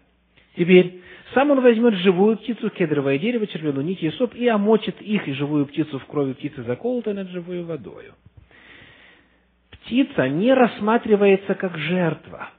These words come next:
Подтверждается это тем, что никакой части птиц не бросали в огонь жертвенника. Это не жертва.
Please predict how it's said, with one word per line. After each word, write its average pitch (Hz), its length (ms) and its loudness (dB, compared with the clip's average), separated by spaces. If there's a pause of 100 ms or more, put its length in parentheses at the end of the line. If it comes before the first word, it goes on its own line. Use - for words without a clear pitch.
(140)
Подтверждается 180 880 0
это 180 200 -2
тем, 247 400 -4
что 185 200 -4
никакой 233 520 -2
части 233 420 -4
птиц 233 380 -8 (140)
не 202 180 -4
бросали 190 500 -2
в 165 120 -4
огонь 170 320 -4
жертвенника. 156 920 -8 (180)
Это 143 220 -14
не 156 240 -12
жертва. 123 640 -14